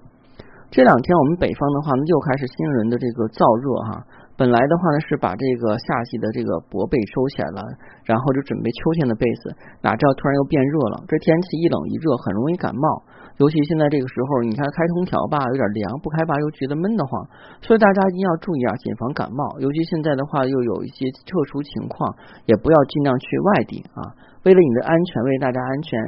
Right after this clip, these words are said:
一是戴口罩，按勤洗手；三是要保证适当的活动以及水果蔬菜，另外不要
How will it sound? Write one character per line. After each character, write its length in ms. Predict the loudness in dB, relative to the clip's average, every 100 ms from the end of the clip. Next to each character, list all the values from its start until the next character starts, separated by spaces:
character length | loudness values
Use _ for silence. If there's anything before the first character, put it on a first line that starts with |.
| -8 -6
一 160 | -4
是 100 | -2
戴 80 | -2 -2
口 160 | -4
罩， 140 | -6 -4
按 100 | -2 -4
勤 240 | -4 -8
洗 140 | -6 -6
手； 160 | -6 -8 -16 -10
三 100 | 2 4 4 0
是 60 | 0
要 100 | 0 0
保 120 | -4
证 140 | -4 -8
适 260 | -2 -2
当 180 | 0 -2
的 60 | -2
活 300 | -4 -2 0
动 160 | 0 -2
以 40 |
及 120 | -2
水 220 | -6 -4
果 180 | -2 -4
蔬 160 | -4 -6 -4
菜， 160 | -6 -6 -18 -2
另 180 | 4 6
外 80 | 6 4 -2 _
不 80 |
要 80 | 2